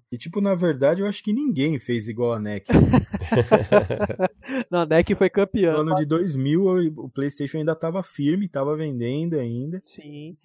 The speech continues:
Speaker 2: É, ele foi, assim, tipo, forte de noventa e quatro, né, no seu lançamento, até o último jogo lançado em dois mil e seis, cara.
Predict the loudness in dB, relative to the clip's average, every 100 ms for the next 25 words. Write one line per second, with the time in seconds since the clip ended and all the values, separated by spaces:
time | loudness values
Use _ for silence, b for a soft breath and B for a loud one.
0 | b b 2 4 2 0 4 4 4 -2
1 | -10 -10 -4 -6 -6 0 4 6 4 -2
2 | -12 -8 -8 -8 -10 -6 -4 -2 -2 -2
3 | -4 0 0 2 0 -4 -4 -4 -6 -4
4 | -6 -6 -6 -6 -8 -12 -10 -4 -4 -2
5 | 2 2 2 -6 -8 -12 -8 -4 -2 -2
6 | -4 -10 -8 -6 -2 -2 -2 -4 -6 0
7 | 0 0 -4 -4 -2 0 0 -2 -8 -10
8 | -10